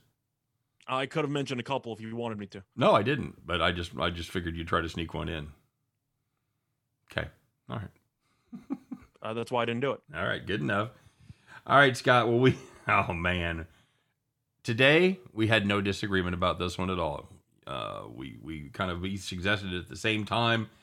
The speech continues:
Speaker 2: We knew where we were headed. We have to talk about it.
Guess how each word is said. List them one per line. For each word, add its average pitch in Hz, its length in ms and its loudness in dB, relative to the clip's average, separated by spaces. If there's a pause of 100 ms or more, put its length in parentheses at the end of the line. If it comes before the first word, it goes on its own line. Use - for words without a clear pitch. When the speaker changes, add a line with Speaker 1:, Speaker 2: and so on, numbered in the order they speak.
(280)
Speaker 2:
We 92 120 -2
knew 123 140 4
where 117 200 6
we 107 80 6
were 92 140 0
headed. 113 280 2
We 92 140 0
have 104 240 4
to 92 120 -2
talk 104 280 0
about 98 320 2
it. 92 160 -4